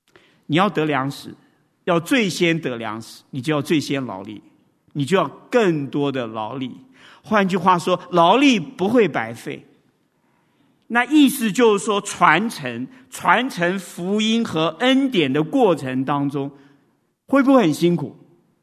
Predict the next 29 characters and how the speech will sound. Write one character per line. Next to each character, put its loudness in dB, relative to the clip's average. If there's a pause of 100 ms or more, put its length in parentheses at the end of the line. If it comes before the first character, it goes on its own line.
(240)
会 2
不 -2
会？ -8 (920)
会 -2
不 -6
会？ -8 (640)
会。 -18 (720)
我 -6
呢， -2
就 -8
常 -4
听 -8
到 -2
有 -2
一 -4
些 -4
这 -12
个 -6
年 -4
轻 -8
的 -2
这 -10
个 -6
做 -6
事 -4
业 -2
的 -12
人 -20
啊 -20